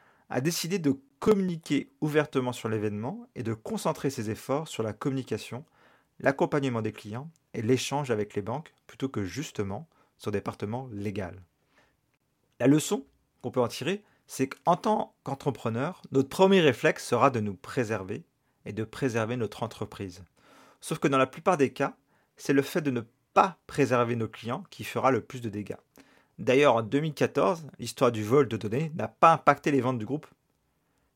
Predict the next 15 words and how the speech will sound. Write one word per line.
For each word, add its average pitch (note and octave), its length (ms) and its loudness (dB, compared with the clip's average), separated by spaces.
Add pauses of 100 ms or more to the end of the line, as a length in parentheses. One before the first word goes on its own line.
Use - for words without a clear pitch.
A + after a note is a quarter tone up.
(160)
Parce - 140 0
que F3+ 80 -2
quand B3 260 2
vous G3+ 120 2
communiquez D3 600 -4
ouvertement, A#2 720 -2
vous G#2+ 200 -8
maintenez D#3 600 -2
la A2 140 -2
relation A#2+ 480 0
de A#2+ 100 -4
confiance. - 800 -12 (600)
Faire E3+ 280 6
le D#3 80 4
contraire, C3+ 600 -4